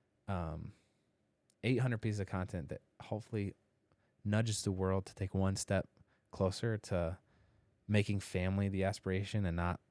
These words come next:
making a million dollars or, like, using Chat G P T or A I or, like, getting a six pack. It's like,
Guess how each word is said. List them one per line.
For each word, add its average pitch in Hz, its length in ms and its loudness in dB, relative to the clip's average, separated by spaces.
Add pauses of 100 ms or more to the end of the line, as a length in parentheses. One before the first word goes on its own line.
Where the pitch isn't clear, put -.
making 90 340 -2
a - 40 2
million 87 280 0
dollars 87 560 2
or, 80 120 -2
like, 73 200 -6 (100)
using 90 380 -4
Chat 87 280 -4
G 90 100 -4
P 95 120 -8
T 90 300 -4
or 85 80 0
A 87 200 0
I 90 340 2
or, 82 120 -2
like, 80 200 -6
getting 95 240 0
a 78 40 -4
six - 280 -6
pack. 82 320 -6
It's - 140 -12
like, 78 200 -8